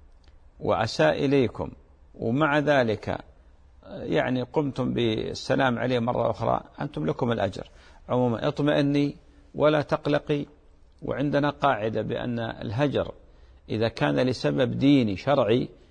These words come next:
يجوز أن يستمر حتى إلى الوفاة، إذا الإنسان هذا ما ترك المعصية وما ترك الذنب، ويرى ال-، الهاجر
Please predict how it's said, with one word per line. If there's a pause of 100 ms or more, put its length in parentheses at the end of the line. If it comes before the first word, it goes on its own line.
(140)
يجوز
أن
يستمر
حتى
إلى
الوفاة، (580)
إذا
الإنسان
هذا
ما
ترك
المعصية (160)
وما
ترك
الذنب، (380)
ويرى
ال-،
الهاجر